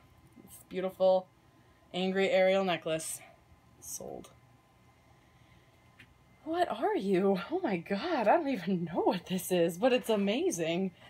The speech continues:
It's a tiny duck, and it's holding something,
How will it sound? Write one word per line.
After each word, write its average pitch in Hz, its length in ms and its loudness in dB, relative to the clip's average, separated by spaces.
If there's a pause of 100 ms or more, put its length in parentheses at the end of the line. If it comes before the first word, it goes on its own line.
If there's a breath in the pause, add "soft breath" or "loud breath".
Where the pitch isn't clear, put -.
(140)
It's - 80 -18
a 208 60 0
tiny 302 580 -2
duck, - 400 -2 (640 loud breath)
and 208 160 0
it's - 320 -10 (340 loud breath)
holding 311 320 4
something, 233 580 -2